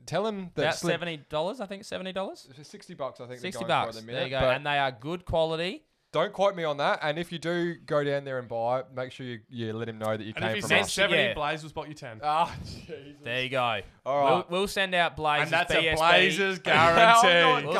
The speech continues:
Speaker 2: send
Speaker 1: confident.
Speaker 2: out Blazer's B S B and his account details at the end of the show.
Speaker 1: Good luck.
Speaker 2: But no, if you are gonna buy a jersey from the Jersey Cartel, mention Slim Slam Bandwagon Fan and you might receive a sneaky little discount.
Speaker 1: That is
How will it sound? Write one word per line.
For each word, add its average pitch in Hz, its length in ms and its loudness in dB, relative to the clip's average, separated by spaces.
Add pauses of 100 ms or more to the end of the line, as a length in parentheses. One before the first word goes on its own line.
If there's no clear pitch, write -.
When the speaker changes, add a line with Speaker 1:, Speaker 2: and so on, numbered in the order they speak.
(100)
Speaker 2:
send 202 180 2
Speaker 1:
confident. - 20 2
Speaker 2:
out 180 220 4
Blazer's 165 400 0
B 165 100 -6
S 175 220 -2
B 147 320 -4
and 151 160 -8
his 151 100 -12
account 135 500 -10
details 123 540 -8
at 120 120 -14
the 113 100 -10
end 101 100 -12
of 90 60 -20
the 92 60 -20
show. 87 180 -20 (240)
Speaker 1:
Good 117 180 -12
luck. 85 220 -8 (260)
Speaker 2:
But 156 220 -4
no, 156 100 -4 (100)
if 151 160 -10
you 160 120 -4
are 180 160 2
gonna 185 180 -6
buy 151 360 0
a 123 120 -4
jersey 123 480 -8
from 143 220 -10
the 151 80 -12
Jersey 117 280 -12
Cartel, 110 640 -10
mention 135 540 -10
Slim 117 260 -16
Slam 113 240 -14
Bandwagon 110 440 -12
Fan 123 300 -12
and 117 100 -16
you 107 60 -16
might 113 200 -10
receive 117 300 -14
a 92 80 -16
sneaky 156 500 -16
little 110 160 -20
discount. 87 480 -20
Speaker 1:
That 120 220 -14
is 135 320 -8